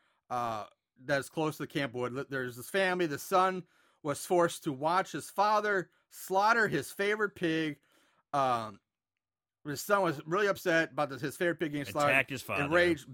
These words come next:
Speaker 1: punched, and screaming how much he hates you. "I hate you, father." So the, as punishment, the son was locked into a room in the back of the barn filled with pig corpses. And every day, the father gave the son pieces of his favorite pig to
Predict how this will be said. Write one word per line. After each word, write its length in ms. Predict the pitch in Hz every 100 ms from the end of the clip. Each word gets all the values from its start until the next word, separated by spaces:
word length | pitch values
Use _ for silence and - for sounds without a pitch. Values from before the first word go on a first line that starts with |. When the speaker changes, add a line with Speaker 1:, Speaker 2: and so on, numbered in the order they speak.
| - _ -
Speaker 1:
punched, 480 | - 220 220 - - _ _ _ -
and 160 | 151
screaming 520 | - - 190 185 175
how 240 | 147 127 180
much 160 | 170
he 100 | - 117
hates 340 | 202 208 -
you. 140 | 190
"I 100 | 156
hate 160 | 139 190
you, 100 | 190
father." 340 | 175 185 175 - _ _ _
So 100 | 165
the, 80 | 143 -
as 160 | 190 160
punishment, 460 | - 262 254 233 175
the 100 | 147
son 380 | - 226 220 214
was 160 | 151
locked 320 | 143 190 214 214
into 220 | 196 185
a 60 |
room 260 | 151 175 185
in 60 | 143
the 60 |
back 300 | 123 175 202
of 40 | 202
the 40 |
barn 280 | 185 165 160 -
filled 140 | 180 170
with 160 | -
pig 240 | - 190 175
corpses. 640 | - 127 120 - 120 120 _ _ _ _ _
And 120 | 131 139
every 300 | 175 233 247
day, 460 | 180 190 185 180 - _ -
the 80 |
father 480 | 135 - 185 190 190
gave 380 | 143 143 196 208
the 80 | 196
son 320 | - 170 151
pieces 460 | - 214 233 233 208
of 140 | 165
his 180 | 151 143
favorite 400 | - 185 190 156
pig 260 | - 190 175
to 120 | 156